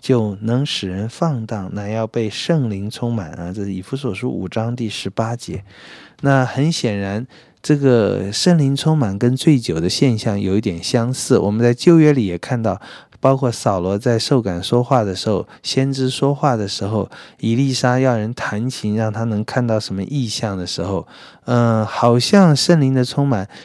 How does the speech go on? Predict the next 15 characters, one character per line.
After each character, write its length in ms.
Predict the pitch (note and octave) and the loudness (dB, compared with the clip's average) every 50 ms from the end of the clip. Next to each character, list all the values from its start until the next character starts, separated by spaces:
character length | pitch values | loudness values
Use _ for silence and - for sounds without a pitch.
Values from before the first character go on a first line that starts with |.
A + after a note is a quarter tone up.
| - - | -12 -6
是 320 | - - - F#3+ F3+ D#3+ | -4 0 4 6 6 6
有 260 | C#3+ B2 G2+ F2+ F#2 | 6 6 4 4 2
一 140 | G#2 A2 A#2+ | 2 0 0
些 280 | - - - C3 B2+ B2 | -2 0 4 4 4 4
跟 220 | - D3+ C3+ C#3 | 4 4 2 4
醉 220 | - - D#3 C3+ | 4 4 4 4
酒 180 | A#2+ A#2+ G#2 A2 | 4 4 2 4
有 140 | A2+ A2 A#2 | 4 4 2
一 40 | B2 | 2
点 160 | B2 G2 G2+ | 2 0 2
类 180 | A#2+ C3+ A#2+ G#2+ | 4 4 4 2
似 240 | - - - A#2+ G#2+ | 0 -2 -2 -2 -2
的， 140 | F#2+ - - - - - | -2 -2 -6 -10 -20 -6
就 180 | - - D#3+ D3 | 0 4 4 4
是 200 | C3 - A2 | 4 4 0